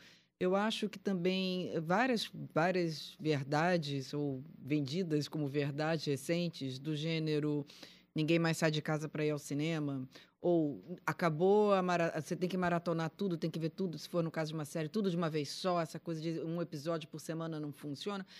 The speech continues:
Todas essas verdades que há uns cinco anos disseram que pronto, que veio pra, pra mudar, e tá vendo que tá voltando, que não é assim, que também virou um buraco negro. A gente chega em casa, consome tudo, que, especialmente na pandemia,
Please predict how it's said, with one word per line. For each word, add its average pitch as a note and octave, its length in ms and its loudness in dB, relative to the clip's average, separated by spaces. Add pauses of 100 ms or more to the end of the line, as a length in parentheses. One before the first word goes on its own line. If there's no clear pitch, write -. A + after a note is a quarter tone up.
(180)
Todas F4 280 -6
essas D4 280 -4
verdades F3 680 -4
que F#3 120 -8
há F3 60 -4
uns E3+ 160 -8
cinco F#3 680 -6
anos E3 380 -4
disseram D#3 360 -4
que C#3+ 120 -12
pronto, F3+ 440 -4
que D3+ 120 -10
veio E3 240 -2
pra, D3+ 340 -4
pra D3 220 -8
mudar, E3 440 -6 (300)
e C4 80 -2
tá B3 160 -2
vendo G#3 240 -2
que G#3 80 -10
tá G#3+ 140 -2
voltando, G3 440 -4
que G3 120 -8
não F#3+ 100 -4
é G3 60 -4
assim, F#3 180 -10
que - 140 -12
também G3+ 200 -4
virou A3 220 -2
um A3 40 -2
buraco A3+ 340 -2
negro. G3 400 0
A C#3 40 -2
gente E3+ 220 -6
chega F#3 260 -4
em G3 80 -4
casa, G#3 360 -4
consome G#3 560 -4
tudo, A3 340 -6
que, G#3 220 -6 (460)
especialmente G3 640 -4
na E3+ 100 -4
pandemia, F3+ 480 -4